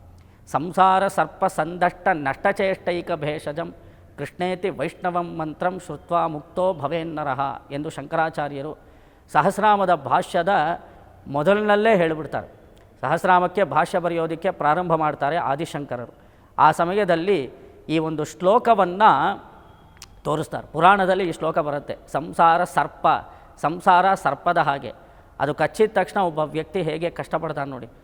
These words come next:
ಒಂದು ಸರ್ಪ ಬಂದು ವ್ಯಕ್ತಿಯನ್ನು ಕಚ್ಚಿದಾಗ ವಿಷ ಪೂರ್ತಿ ಏರಿ ಮೈಯಲ್ಲಿ ಅವನಿಗೆ ಕಷ್ಟ, ನಷ್ಟಚೇಷ್ಟೈಕ ಭೇಷಜಂ, ಅವನು ಕೈಕಾಲೆಲ್ಲ ಅಲುಗಾಡಿಸೋದಕ್ಕೆ ಸಾಧ್ಯವಾಗದೆ ವಿಷತುಂಬಿತ ಶರೀರದೊಂದಿಗೆ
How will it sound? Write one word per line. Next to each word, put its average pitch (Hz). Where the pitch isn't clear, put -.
ಒಂದು 131
ಸರ್ಪ 151
ಬಂದು 175
ವ್ಯಕ್ತಿಯನ್ನು 160
ಕಚ್ಚಿದಾಗ 147
ವಿಷ 143
ಪೂರ್ತಿ 180
ಏರಿ 151
ಮೈಯಲ್ಲಿ 151
ಅವನಿಗೆ 139
ಕಷ್ಟ, 143
ನಷ್ಟಚೇಷ್ಟೈಕ 185
ಭೇಷಜಂ, 151
ಅವನು 139
ಕೈಕಾಲೆಲ್ಲ 180
ಅಲುಗಾಡಿಸೋದಕ್ಕೆ 160
ಸಾಧ್ಯವಾಗದೆ 147
ವಿಷತುಂಬಿತ 202
ಶರೀರದೊಂದಿಗೆ 165